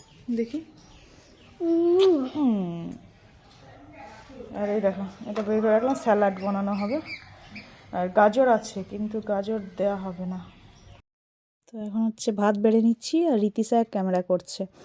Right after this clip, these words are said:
আর তখন কি দেখালাম তোমাদেরকে বলো তো, ভাগ্যের কথা কি বলছিলাম? আজকে রীতিশার বাবা ওকে পড়তে বসিয়েছে, তাই জন্য দেখাচ্ছিলাম তোমাদেরকে। তো, তো সেখানে কিছু বললাম না, তোমাদেরকে পরে বলছি। ওখানে ক্যামেরা করতে গিয়ে চুপ হয়ে গেছিলাম আমি।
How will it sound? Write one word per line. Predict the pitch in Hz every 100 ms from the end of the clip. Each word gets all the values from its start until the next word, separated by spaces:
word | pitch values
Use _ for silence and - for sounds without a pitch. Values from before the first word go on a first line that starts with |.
| - _ -
আর |
তখন | 208 214 233
কি | 262
দেখালাম | 233 208 214 240 247
তোমাদেরকে | 247 247 240
বলো | 233 220
তো, | 220 240
ভাগ্যের | 196 196 202 208
কথা | 220 226
কি | 214 220
বলছিলাম? | 196 - 202 247
আজকে | 233 196 226
রীতিশার | 208 208 247
বাবা | 208 190 233 254
ওকে | 247
পড়তে | 254 214 202 220
বসিয়েছে, | 190 - 208 208 269
তাই | 220 185
জন্য | 190 208 214
দেখাচ্ছিলাম | 180 185 180 170
তোমাদেরকে। | 170 165 165 170
তো, | 190
তো | 185 190 - 196 185
সেখানে | 196 202 202 220 - - - _
কিছু | 208 233
বললাম | 208 208 226 226
না, | 285 427 - _ _ _ _ _
তোমাদেরকে | 214 202 214 220
পরে | 196 202
বলছি। | 190 165 170 - 175 _ _ _ _ _ _ _ _ _ _ 220
ওখানে | 196 202 208
ক্যামেরা | 214 208 208
করতে | 208 - 220
গিয়ে | 226 220
চুপ | 220 208
হয়ে | 202 185
গেছিলাম | 175 - 180 170
আমি। | 170